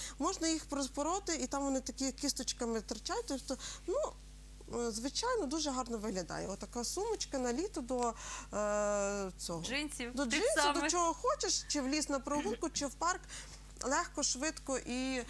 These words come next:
Speaker 2: Красиво,
Speaker 1: і
Speaker 2: головне.
Speaker 1: красиво. І джинси зберігаються в новому вигляді. І ще я вам покажу ось такий фартушок. Я вам буду показувати, як сьогодні робити його. На кухню. Е, дуже люблю я джинс на кухні.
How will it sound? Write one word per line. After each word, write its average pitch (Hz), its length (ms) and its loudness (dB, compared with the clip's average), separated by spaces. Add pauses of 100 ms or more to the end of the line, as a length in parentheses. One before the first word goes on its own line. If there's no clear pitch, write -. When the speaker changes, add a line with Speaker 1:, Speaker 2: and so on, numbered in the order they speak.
(840)
Speaker 2:
Красиво, 226 340 -2
Speaker 1:
і - 20 0
Speaker 2:
головне. 185 240 0
Speaker 1:
красиво. 202 580 2
І 294 100 0
джинси 277 500 0
зберігаються 240 800 0
в 196 40 -6
новому 233 420 0
вигляді. 156 480 -8 (480)
І 370 220 2
ще - 280 0
я 403 200 2
вам 294 100 0
покажу 302 520 -2
ось 359 260 0
такий 302 380 -2
фартушок. 202 760 -4 (1120)
Я 247 200 0
вам 302 120 0
буду 220 140 -4
показувати, 262 460 -2
як 262 160 -2
сьогодні 240 300 -2
робити 160 400 -6
його. 143 240 -8 (600)
На 349 160 2
кухню. - 460 -4 (480)
Е, 220 560 4
дуже 349 400 2
люблю 277 300 2
я 247 220 2
джинс 339 380 0
на 254 120 2
кухні. 226 540 -2